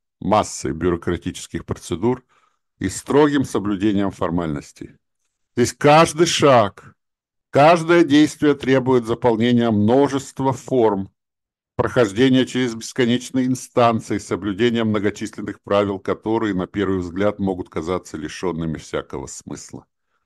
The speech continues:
В таких обществах, где законы и нормы настолько тщательно соблюдаются, что любое отклонение воспринимается как нарушение, жизнь может с-, стать невозможной.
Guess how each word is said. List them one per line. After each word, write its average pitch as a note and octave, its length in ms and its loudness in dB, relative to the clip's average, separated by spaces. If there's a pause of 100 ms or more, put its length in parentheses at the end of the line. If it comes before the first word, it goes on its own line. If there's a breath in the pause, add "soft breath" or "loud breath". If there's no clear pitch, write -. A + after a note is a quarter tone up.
(960)
В - 60 -20
таких - 340 0
обществах, A#2 500 -2
где F2+ 200 -4
законы C3+ 580 2
и - 20 2
нормы A#2+ 480 4
настолько C3+ 640 0
тщательно C3+ 420 0
соблюдаются, A2 680 0
что - 200 -6
любое G#2 360 2
отклонение G#2+ 560 -2
воспринимается G2+ 720 -2
как - 240 -10
нарушение, F2 800 -6 (120)
жизнь A2 400 -6
может G2+ 340 -4
с-, - 120 -20 (380)
стать - 440 -12
невозможной. F2 800 -6